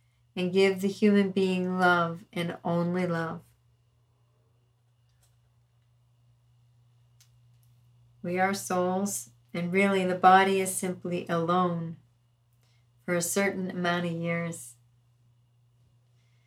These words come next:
I know you are attached to my body as John. However, that is an infinitesimal aspect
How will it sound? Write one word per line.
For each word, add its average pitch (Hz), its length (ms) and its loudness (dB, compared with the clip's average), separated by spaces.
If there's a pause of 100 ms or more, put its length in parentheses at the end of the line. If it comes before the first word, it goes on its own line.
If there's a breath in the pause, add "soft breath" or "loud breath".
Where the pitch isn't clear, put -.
(1160)
I 196 140 4
know 196 240 4
you 196 240 4
are 196 120 2
attached - 800 -2
to 190 80 -6
my 175 180 -2
body 175 420 2
as 180 160 -2
John. 160 460 -6 (920)
However, 180 640 -2 (500)
that 190 440 4
is 180 420 0
an 180 260 -8
infinitesimal 196 1500 0
aspect - 760 -2